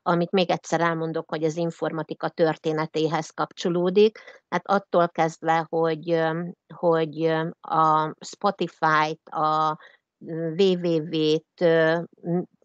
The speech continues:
hol, melyik országhoz kapcsolódik, mm, tehát, hogy, hogy egészen széles spektrumú az a feladatkör, amit összeállítottak a,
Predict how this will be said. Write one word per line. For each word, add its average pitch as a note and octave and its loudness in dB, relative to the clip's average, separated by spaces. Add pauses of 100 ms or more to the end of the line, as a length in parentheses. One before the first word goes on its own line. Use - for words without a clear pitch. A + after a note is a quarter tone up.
(120)
hol, F3 4
melyik F3+ 0
országhoz E3 -4
kapcsolódik, D#3+ -2 (600)
mm, E3 -2 (160)
tehát, - -4
hogy, F#3+ 0
hogy F#3+ 0
egészen F3 0
széles E3 -2
spektrumú D#3+ -4 (140)
az E3+ 0
a D#3+ 0
feladatkör, E3 -2
amit D#3+ -4
összeállítottak D#3+ -2
a, D#3 2